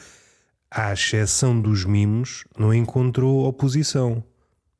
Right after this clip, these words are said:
É uma imagem muito agradável e honrosa ver um mimo como essa figura de contrapoder. Vamos por aí? O mimo, esse mártir que foi, <laughs> o mimo, esse mártir,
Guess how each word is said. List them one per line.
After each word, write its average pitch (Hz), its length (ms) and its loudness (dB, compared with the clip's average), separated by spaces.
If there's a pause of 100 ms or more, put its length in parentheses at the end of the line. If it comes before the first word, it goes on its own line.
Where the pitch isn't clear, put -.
(120)
É 139 80 -2
uma 156 140 4
imagem 147 440 2
muito 139 360 2
agradável 110 720 -2 (400)
e 107 100 0
honrosa 101 720 0 (340)
ver 123 240 2
um 135 80 2
mimo 143 300 2
como 135 220 0
essa 131 240 0
figura 123 360 0
de - 60 -12
contrapoder. 101 840 -2 (1400)
Vamos 104 260 0
por 110 180 0
aí? 104 320 0 (760)
O 120 120 4
mimo, 139 440 4
esse - 280 -2
mártir 104 480 0
que - 120 -8
foi, - 180 -4 (320)
<laughs> 135 240 -4 (140)
o 117 100 2
mimo, 151 320 2
esse 101 300 -2
mártir, 107 560 0